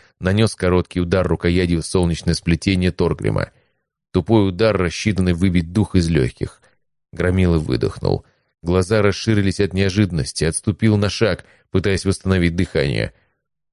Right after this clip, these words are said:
Поднял меч для нового удара. И рухнул на колени. Варвары замерли.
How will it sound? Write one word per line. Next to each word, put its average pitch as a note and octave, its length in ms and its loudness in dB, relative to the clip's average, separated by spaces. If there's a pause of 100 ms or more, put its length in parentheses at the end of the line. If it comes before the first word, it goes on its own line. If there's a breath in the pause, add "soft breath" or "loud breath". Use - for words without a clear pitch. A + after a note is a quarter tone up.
Поднял G#2 380 2
меч F#2 300 0
для F2 160 0
нового D2+ 400 2
удара. G#1+ 480 -2 (1080)
И D3 160 4
рухнул A2+ 460 2
на E3+ 100 0
колени. D#2+ 580 -2 (540)
Варвары F#2 460 0
замерли. F2 580 -2